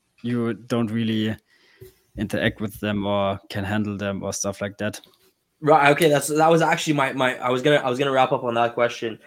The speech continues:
Speaker 1: Mm.
Speaker 2: They're a dwarf iguana, you know,
Speaker 1: Yeah.
Speaker 2: and when you see other iguana species online, like, uh, the green iguana, you see a lot of
Speaker 1: Yeah.
Speaker 2: videos of them, like, even following their, their owners around,
Speaker 1: Yeah.
Speaker 2: or, uh, my friend Greg has the, uh,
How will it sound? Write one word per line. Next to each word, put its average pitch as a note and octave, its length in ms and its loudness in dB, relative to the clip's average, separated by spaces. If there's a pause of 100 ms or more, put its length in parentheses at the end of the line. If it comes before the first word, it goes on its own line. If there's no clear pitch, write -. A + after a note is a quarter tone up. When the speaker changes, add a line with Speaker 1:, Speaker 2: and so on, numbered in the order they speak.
Speaker 1:
Mm. A2 220 0
Speaker 2:
They're E3+ 180 8
a D#3+ 120 6
dwarf D#3 420 2
iguana, A#2+ 580 -4 (640)
you A#2 140 -4
know, B2 100 -2
Speaker 1:
Yeah. A2 120 2
Speaker 2:
and B2 80 -2
when B2+ 100 -4
you B2+ 100 -4
see D#3+ 240 -4
other D3 240 2
iguana C3+ 420 -4
species C3 480 -8
online, A#2 600 -6 (100)
like, A2 300 -16
uh, G2+ 300 -8
the G#2+ 100 -16
green B2+ 260 -8
iguana, B2+ 480 -4
you A#2+ 140 -8
see C#3 160 -8
a B2+ 60 -4
lot B2 160 0
of A2+ 60 -2
Speaker 1:
Yeah. G#2+ 100 -2
Speaker 2:
videos F#2 220 -4
of A2 140 -16
them, A2+ 160 -10
like, G#2 180 -10
even B2 240 -12
following B2+ 540 -6
their, A2 360 -2 (300)
their A#2 200 0
owners B2 360 -2
around, A#2+ 440 -2
Speaker 1:
Yeah. A2+ 120 -2 (160)
Speaker 2:
or, G#2+ 200 -6
uh, G#2 380 -4
my A2+ 160 -12
friend B2 300 -6
Greg A#2+ 260 -4
has A2 380 -10
the, A2 340 -8
uh, G2+ 140 -8